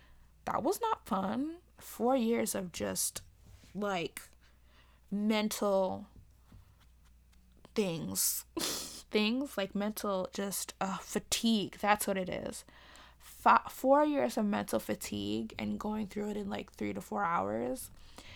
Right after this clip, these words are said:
Yeah, that's not fun. That's not fun. That's not fun. I'm happy I'm not in high school anymore. To say the least, I would, I would not go back to high school.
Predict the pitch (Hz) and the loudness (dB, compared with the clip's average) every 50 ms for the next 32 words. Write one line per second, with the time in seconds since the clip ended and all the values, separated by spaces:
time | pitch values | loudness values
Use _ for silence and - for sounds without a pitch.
0 | - - - - 247 294 330 294 240 208 202 190 220 220 - - 381 427 440 - | -18 -16 -4 2 6 8 8 8 8 6 4 2 2 2 2 0 -2 -2 -2 0
1 | - 220 185 - 95 220 277 - - - - - - - _ _ - - 233 226 | 0 0 0 0 0 -2 -4 -4 -8 -16 -20 -20 -20 -20 _ _ -2 0 0 0
2 | - - 339 349 - - - 208 254 262 190 135 - - - - _ - - - | 2 0 0 -2 -2 0 2 2 2 2 2 -2 -6 -12 -18 -20 _ -20 -20 -20
3 | - - 214 214 - - 262 254 - - - - - - - - - - _ - | -10 -8 -4 -2 0 0 -2 -2 -2 -4 -6 -6 -8 -10 -12 -16 -20 -20 _ -20
4 | - - _ _ - - - - - - - _ _ _ _ - - 185 202 208 | -20 -20 _ _ -20 -20 -20 -20 -20 -20 -20 _ _ _ _ -8 -4 -2 -2 0
5 | 208 202 226 220 226 254 247 233 220 202 196 190 185 185 - - - - - - | 2 2 2 2 4 2 4 4 4 4 4 2 2 0 -2 -4 -8 -12 -10 -6
6 | 185 190 190 185 180 - - - - - 101 101 104 202 - - 50 50 - - | -4 -4 -2 -4 -4 -6 -8 -8 -6 -4 -4 -2 -4 -4 -4 -6 -6 -6 -6 -4
7 | - 220 - - 254 254 254 208 202 202 233 226 220 208 202 202 208 233 233 220 | 2 4 6 6 6 6 4 2 4 6 6 6 6 4 2 2 2 4 4 4
8 | 196 185 - - - - - - - - 202 196 196 196 185 - - - 180 180 | 2 0 -2 -2 -2 -4 -6 -6 -2 0 0 2 0 0 -4 -2 2 4 6 6
9 | 185 196 190 190 - - - - - - - - - - - - - - 185 - | 6 4 2 2 2 0 0 0 -2 -4 -4 -4 -4 -6 -8 -8 -8 -8 -8 -8
10 | - - - - - - - - | -10 -10 -8 -8 -8 -8 -8 -12